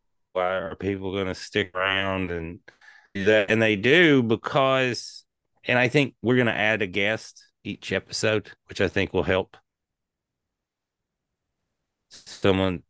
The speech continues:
I think that we're do, you know, but on our Grow Your Own, on the Patreon, you guys, it's on the second tier. Hit us up. It is, it's a really great way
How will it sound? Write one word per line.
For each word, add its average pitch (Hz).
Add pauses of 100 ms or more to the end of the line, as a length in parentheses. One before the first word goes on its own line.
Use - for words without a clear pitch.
(120)
I 90
think 90
that 92 (140)
we're 95
do, 90
you 92
know, 73 (500)
but 98
on 92
our 92
Grow 98
Your 98
Own, 92
on 90
the 85
Patreon, 90 (880)
you 82
guys, 80 (200)
it's 76
on 82
the 76
second 87
tier. 87
Hit 82
us -
up. 90 (260)
It 76
is, 76 (340)
it's 90
a 98
really 113
great 107
way 98